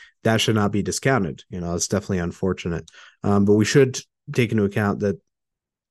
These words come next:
it looks like it was certainly unintentional. It was heat of the moment, frustration, one action, and it was nearby someone who kind of got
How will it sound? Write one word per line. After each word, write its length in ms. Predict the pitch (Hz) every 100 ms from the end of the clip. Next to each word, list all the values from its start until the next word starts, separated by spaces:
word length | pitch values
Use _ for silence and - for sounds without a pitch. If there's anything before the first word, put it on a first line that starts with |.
| _ _
it 180 | 98 101
looks 480 | 101 110 - - - _ -
like 280 | 107 104 101
it 100 | -
was 400 | 104 101 95 -
certainly 560 | - 117 98 101 92
unintentional. 800 | - 92 92 98 90 - 90 76 - _ _ _
It 100 | -
was 460 | 92 92 87 - - - _ _ _ _ _ _ - 135
heat 280 | - 123 147
of 80 | 131
the 40 |
moment, 340 | 113 107 104 101 _ _ _
frustration, 960 | _ 104 - - 113 110 113 101 101 101 _ _ _ _ _
one 200 | 107 117
action, 600 | 113 110 - 113 104 101 -
and 140 | 107
it 80 | 101
was 160 | 92 95
nearby 680 | 110 117 101 107 110 113
someone 400 | 110 - 104 95
who 160 | 92 101
kind 240 | 101 98
of 100 | 95
got 300 | 98 101 95